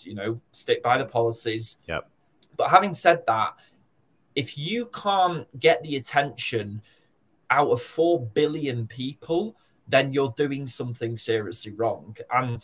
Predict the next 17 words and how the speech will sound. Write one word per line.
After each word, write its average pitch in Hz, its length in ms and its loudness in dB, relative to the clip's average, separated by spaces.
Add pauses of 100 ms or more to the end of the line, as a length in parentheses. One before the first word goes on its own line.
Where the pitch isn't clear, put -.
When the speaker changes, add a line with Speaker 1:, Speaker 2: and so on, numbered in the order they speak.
Speaker 1:
actually, 117 720 2 (260)
the 127 140 -4
real 180 320 4
reason 120 420 -2
is, 110 200 -8
is 110 240 -8 (100)
because 120 440 -4
you're 113 360 2 (180)
not 123 220 0
approaching 120 500 -2
it - 160 -4
right, 123 280 0
you're 120 100 -8
not 147 180 2
being 143 160 -8
personalized 113 680 -2
enough, 110 320 -6